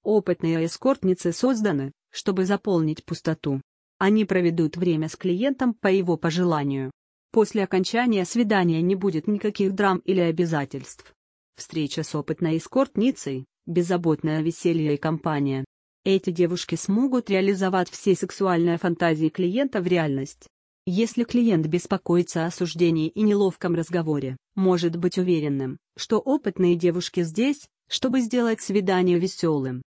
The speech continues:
Они сделают всё, позволяя вам расслабиться и освободиться. Женщины знают,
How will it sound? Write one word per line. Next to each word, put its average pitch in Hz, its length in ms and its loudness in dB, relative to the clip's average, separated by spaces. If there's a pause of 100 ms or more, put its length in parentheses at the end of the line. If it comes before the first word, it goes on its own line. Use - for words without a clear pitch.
(260)
Они 190 200 4
сделают 175 460 2
всё, 285 260 0
позволяя 208 540 0
вам 156 240 2
расслабиться 160 640 -2
и 202 160 -2
освободиться. 165 840 -2 (400)
Женщины 175 540 0
знают, 151 500 -2